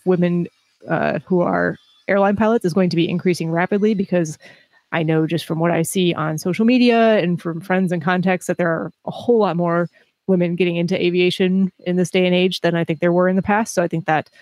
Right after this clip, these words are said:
percentage is going to change significantly in the future. I don't know that it will ever be a fifty fifty scenario, but I, you know, I think for the most part, the women I know who are airline pilots, um, just coming from the other perspective of things, are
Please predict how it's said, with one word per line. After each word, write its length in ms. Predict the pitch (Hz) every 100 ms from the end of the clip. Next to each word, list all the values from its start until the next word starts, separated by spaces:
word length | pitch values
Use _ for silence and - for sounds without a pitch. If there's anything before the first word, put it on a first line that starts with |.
| _ -
percentage 360 | 180 185 175 165
is 120 | 180
going 240 | - 175 180
to 60 |
change 480 | - 196 202 208 - -
significantly 560 | 196 190 190 190 196
in 80 | 190
the 60 | 185
future. 360 | 196 190 240 - _ _ -
I 60 | 175
don't 160 | 160 160
know 100 | 160
that 140 | 165
it 60 | -
will 120 | 156
ever 160 | 165 175
be 380 | 165 170 175 190
a 80 | 196
fifty 260 | 208 -
fifty 280 | 170 220 233
scenario, 460 | 214 220 220 254 285 -
but 260 | 185 165 -
I, 140 | - - -
you 100 | 185
know, 220 | 165 156 _ _ -
I 80 | 170
think 220 | 190 165
for 60 | 180
the 60 |
most 260 | 175 185 -
part, 320 | 185 180 - _ _ _ _ _ -
the 80 |
women 200 | 180 180
I 80 | 175
know 200 | 170 180
who 220 | - 196
are 240 | 180 180 190
airline 360 | 196 196 196
pilots, 600 | 190 202 214 - - - -
um, 500 | 175 170 160 160 165 - _ _ _ _ _ - -
just 160 | - 175
coming 180 | 175 165
from 140 | 160
the 100 | 160
other 180 | 165 175
perspective 400 | 185 - 180 185
of 100 | 180
things, 320 | 190 190 196
are 500 | - 165 160 160 170